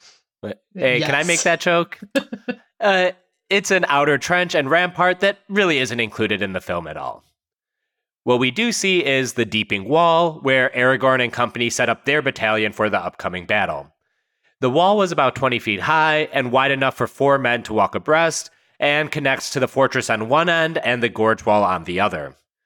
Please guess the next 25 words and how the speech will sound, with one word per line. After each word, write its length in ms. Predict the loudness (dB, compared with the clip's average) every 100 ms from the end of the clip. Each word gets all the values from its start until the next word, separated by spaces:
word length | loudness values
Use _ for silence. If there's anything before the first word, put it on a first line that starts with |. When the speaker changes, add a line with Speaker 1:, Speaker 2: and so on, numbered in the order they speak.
| _ _ _ _ _ -6
Speaker 1:
The 80 |
parapets 640 | -2 0 2 2 0 0 0
were 80 | -2
supposedly 480 | 0 0 0 0
built 280 | 0 0 0
especially 640 | -2 -6 -2 -2 0 0
high, 460 | 0 0 2 0 -4 _ _
so 180 | 0 0
it's 160 | 0
not 260 | 0 -2 0
just 260 | -2 -2 -4
a 60 |
dwarf 480 | -4 -2 2 2 0
joke 300 | 0 0 0
when 120 | -4
Gimli 260 | -2 -4 -2
says 280 | -2 -2 -2
they 100 | -2
could 160 | 0
have 120 | 0
picked 200 | -2 -4
a 40 | -2
better 260 | -2 0
Speaker 2:
<laughs> 100 | -2
Speaker 1:
spot. 400 | -2 -4 -6 -20